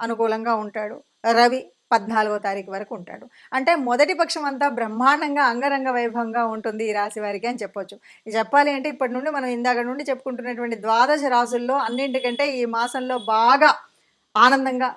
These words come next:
శుభకరంగా, ఆ, ఉండేటువంటి రాశి ఎవరు అంటే కుంభరాశి వారే అని చెప్పొచ్చు. వీళ్ళకి ఆత్మవిశ్వాసం ఎక్కువగా ఉంటుంది,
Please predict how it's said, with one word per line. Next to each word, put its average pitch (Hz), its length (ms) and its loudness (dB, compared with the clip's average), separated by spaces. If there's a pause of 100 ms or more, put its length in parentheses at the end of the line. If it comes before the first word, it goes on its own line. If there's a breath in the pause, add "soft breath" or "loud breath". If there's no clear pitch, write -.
శుభకరంగా, 262 760 6 (440 soft breath)
ఆ, 220 280 -6
ఉండేటువంటి 247 960 0 (160)
రాశి 226 320 4
ఎవరు 220 200 -2
అంటే 254 420 -6 (100)
కుంభరాశి 220 520 0
వారే 196 260 -4
అని 247 120 -6
చెప్పొచ్చు. 185 480 -10 (360 soft breath)
వీళ్ళకి 226 520 -4
ఆత్మవిశ్వాసం 240 840 0
ఎక్కువగా 220 680 0
ఉంటుంది, 220 500 -6